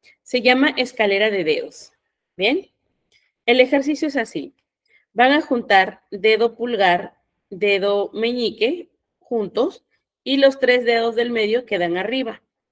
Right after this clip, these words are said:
Y en la otra mano van a juntar dedo índice y dedo pulgar. ¿Listo?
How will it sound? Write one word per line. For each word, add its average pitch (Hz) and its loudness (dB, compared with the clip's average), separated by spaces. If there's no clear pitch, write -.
Y 226 -2
en 226 2
la 214 2
otra 269 0
mano 220 -2
van 196 -4
a 202 -6
juntar 196 -4
dedo 185 0
índice 247 -4
y 226 -6
dedo 202 -2
pulgar. 175 -4
¿Listo? 294 0